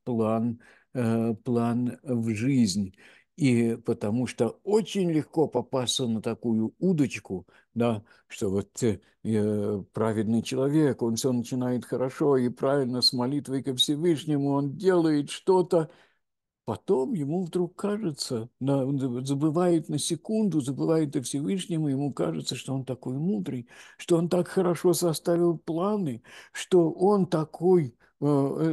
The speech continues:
э, что он такой удачливый и везучий, да. Не будь мудрецом в собственных глазах, не забывай,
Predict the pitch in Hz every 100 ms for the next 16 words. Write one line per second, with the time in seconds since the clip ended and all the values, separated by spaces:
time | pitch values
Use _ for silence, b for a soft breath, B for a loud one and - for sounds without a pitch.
0 | 156 156 165 156 156 139 160 156 165 139
1 | 160 160 - - 147 139 135 131 135 123
2 | 135 123 185 254 220 - 175 135 110 _
3 | _ _ 143 175 170 B B B B _
4 | _ _ _ _ - 123 117 139 208 202
5 | 156 147 135 175 170 - 170 - 170 156
6 | 160 151 160 147 120 135 160 147 160 143
7 | 151 143 135 147 139 110 104